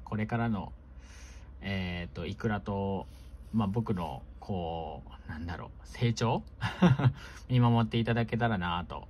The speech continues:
思ってますので、ぜひお願いいたします。それでは、この辺で終わっていきます。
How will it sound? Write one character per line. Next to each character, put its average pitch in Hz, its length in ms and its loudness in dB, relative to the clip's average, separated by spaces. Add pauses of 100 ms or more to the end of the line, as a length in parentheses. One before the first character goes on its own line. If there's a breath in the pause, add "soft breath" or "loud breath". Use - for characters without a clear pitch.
思 104 200 2
っ 95 40 -2
て 85 160 -6
ま 82 140 -6
す 92 80 -12
の - 140 -12
で、 - 160 -14 (340)
ぜ 117 160 2
ひ 101 200 -4 (240)
お 98 120 -2
願 87 380 -2
い 82 40 -8
い 82 40 -10
た 76 140 -10
し - 160 -10
ま 85 240 -6
す。 - 300 -16 (500 loud breath)
そ - 140 -4
れ 156 60 0
で 170 100 2
は、 120 240 2 (1040 loud breath)
こ 139 240 -6
の 139 120 0
辺 139 240 2
で 139 240 4
終 131 220 2
わ 135 40 -4
っ - 40 -12
て 135 100 0
い 135 80 2
き 135 160 -2
ま 131 640 4
す。 - 240 -8